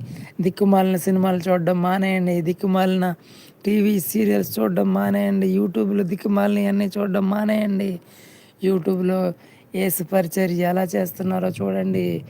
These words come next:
YouTube-లో యేసు పరిచర్య గురించి, ప్రార్థనలు ఎలా జరుగుతున్నాయో, స్వస్థత ఆరాధన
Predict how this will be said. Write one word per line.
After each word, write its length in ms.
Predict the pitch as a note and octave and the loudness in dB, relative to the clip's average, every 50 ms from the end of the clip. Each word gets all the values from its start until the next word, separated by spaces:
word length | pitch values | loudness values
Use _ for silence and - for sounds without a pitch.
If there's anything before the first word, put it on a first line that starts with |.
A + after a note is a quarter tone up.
| - - - - - - - - | -16 -20 -20 -20 -20 -10 -4 0
YouTube-లో 540 | F#3 F#3+ F3 E3 G3 G3 F3+ E3+ F#3 F#3+ F#3 | 0 0 0 0 -2 -4 -2 -2 -2 -2 -2
యేసు 460 | F3+ F3+ F#3 F#3+ G3 F3 - G3+ F#3+ | 0 0 0 0 -2 -2 -2 -4 -4
పరిచర్య 640 | F3 - F3+ F#3 G3 F3 - G#3 G#3 F#3 G3+ G3+ G3+ | -2 -2 -2 -2 -2 -2 -2 0 0 2 2 2 2
గురించి, 720 | F3+ G3 F#3+ G3 F#3+ F#3+ F3+ - G3 F#3+ F#3 - E3 D#3 - - - - - - - - - F3+ D#3 - G3 | 2 2 4 4 2 2 0 0 0 0 0 0 -2 -4 -10 -14 -20 -20 -20 -20 -20 -16 -12 -12 -10 -6 -6
ప్రార్థనలు 680 | E3 - F3+ F3+ F#3 G3 G3+ F#3 F3 G3 G#3 G3+ F#3 F3+ | -4 -2 0 2 2 2 2 2 0 0 2 2 4 4
ఎలా 240 | F3 F3+ F3+ F#3 F#3+ | 4 4 2 2 2
జరుగుతున్నాయో, 840 | F3+ F#3+ G3 G#3 G3+ G3+ F#3 G#3 G3+ G3+ G3+ G3 G3 G3 F#3+ F#3 | 2 0 0 2 0 0 0 -2 0 0 0 0 0 0 -2 -2
స్వస్థత 520 | E3+ - G3 F#3 E3+ - - G#3+ G3 G3+ | -4 -4 -4 -4 -4 -4 -6 -6 -4 -2
ఆరాధన 580 | G3 F#3 F#3+ F#3+ G3 G3+ G3+ F3+ G#3 G3 F#3 F#3 | 0 0 2 2 2 2 0 0 -2 -2 -4 -4